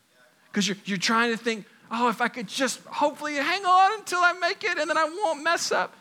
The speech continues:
right? That's not how we live. Jesus has made a way for you and I not to live hoping for victory, but living from victory, the victory that Jesus accomplished on our behalf.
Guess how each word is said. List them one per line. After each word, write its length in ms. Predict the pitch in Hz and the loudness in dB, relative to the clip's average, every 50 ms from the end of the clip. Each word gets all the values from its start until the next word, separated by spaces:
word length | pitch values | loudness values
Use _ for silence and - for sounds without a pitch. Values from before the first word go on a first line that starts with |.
| - - _ - _ | -20 -20 _ -20 _
right? 260 | - 233 269 302 254 - - - _ _ - | -6 -6 -4 -4 -6 -10 -14 -20 _ _ -6
That's 180 | - 220 - - | -6 -4 -4 -2
not 100 | 254 240 | -2 0
how 160 | 208 226 233 | 0 0 0
we 120 | 233 233 | 0 0
live. 280 | 226 247 277 277 214 - - _ _ _ _ _ _ _ _ _ _ _ _ _ _ _ - - - - _ - - - | 0 2 0 0 -2 -6 -14 _ _ _ _ _ _ _ _ _ _ _ _ _ _ _ -20 -20 -20 -20 _ -20 -16 -8
Jesus 840 | - - - 202 277 302 302 302 254 214 233 247 269 240 - - - - - _ _ - - - | -2 0 2 4 6 6 6 6 6 4 4 2 2 0 -2 -8 -10 -12 -18 _ _ -16 -6 -2
has 180 | 240 254 190 | 0 0 2
made 260 | 202 220 254 262 254 | 4 4 6 6 6
a 60 | 240 226 | 6 4
way 440 | 214 226 262 285 285 262 226 220 220 - - | 4 6 6 6 8 6 4 2 -2 -12 -6
for 180 | - 240 233 226 | 0 4 4 4
you 260 | 226 233 262 269 277 | 4 4 4 4 6
and 140 | 269 254 247 | 6 6 6
I 140 | 226 226 214 | 4 4 4
not 260 | 240 247 262 269 180 | 4 4 4 4 2
to 100 | 214 233 | 0 2
live 260 | 240 247 247 233 - - - - - - - | 4 4 4 4 2 -2 -14 -20 -20 -10 -2
hoping 500 | - 240 311 339 - - 320 311 285 196 | 4 6 6 6 6 4 0 0 0 2
for 200 | - 285 269 254 | 4 6 6 6
victory, 600 | 214 302 311 - - 262 226 208 208 240 285 285 - - - _ _ _ _ _ _ _ - - - | 6 4 2 2 2 2 4 4 4 4 2 -2 -6 -10 -20 _ _ _ _ _ _ _ -20 -6 2
but 160 | - 269 262 | 6 6 8
living 400 | 247 269 302 302 302 320 311 285 - - - - | 8 8 8 8 8 6 4 2 0 -8 -12 -10
from 540 | - - - - 247 359 381 403 381 339 294 | -6 -4 -2 2 6 6 6 6 6 4 4
victory, 520 | 320 302 - - 277 262 226 196 156 131 - - - 220 190 | 4 4 4 2 0 0 2 2 0 -2 -4 -10 -10 -2 2
the 100 | 285 262 | 2 4
victory 400 | 240 302 302 226 190 320 302 285 | 4 4 2 4 4 2 4 4
that 160 | 311 302 240 | 4 2 2
Jesus 720 | 175 175 220 320 339 349 330 262 262 277 269 254 - - - - - | 2 2 4 6 6 6 6 6 6 6 4 4 2 -4 -8 -2 0
accomplished 760 | - 302 - - 254 294 302 320 294 208 262 269 269 - - - - - 226 - | 0 0 2 2 4 6 6 6 4 4 4 4 4 4 2 -8 -12 -12 -2 4
on 260 | - 226 277 294 302 | 6 8 8 8 8
our 200 | 294 294 294 269 | 8 6 6 6
behalf. 720 | 294 294 269 - 277 311 320 311 269 208 - - - | 6 6 6 8 8 8 8 8 8 6 4 -2 -12